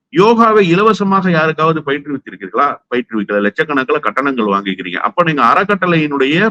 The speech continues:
பொது விதிகளை கூட பயன்-, பய-, புழக்கத்துல இ-, இ-, எடுத்துக்கொள்ளாமல்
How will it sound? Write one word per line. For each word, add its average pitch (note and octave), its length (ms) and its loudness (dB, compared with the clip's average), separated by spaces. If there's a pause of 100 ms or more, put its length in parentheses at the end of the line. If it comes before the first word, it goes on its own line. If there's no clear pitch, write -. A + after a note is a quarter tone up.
பொது G3 240 2
விதிகளை F#3+ 380 2
கூட E3+ 220 -2
பயன்-, C#3 360 0 (180)
பய-, A2 480 2 (360)
புழக்கத்துல D#3+ 480 0 (240)
இ-, G#2 140 -6
இ-, A#2+ 200 -2
எடுத்துக்கொள்ளாமல் A2 760 -2